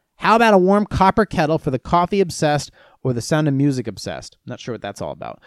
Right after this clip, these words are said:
This we-, this works well with any pour over unit like the one above or for tea, and is handsome as anything.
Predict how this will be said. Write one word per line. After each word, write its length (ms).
This 220
we-, 300
this 240
works 260
well 260
with 160
any 180
pour 300
over 120
unit 400
like 280
the 100
one 260
above 500
or 180
for 140
tea, 460
and 100
is 180
handsome 380
as 100
anything. 500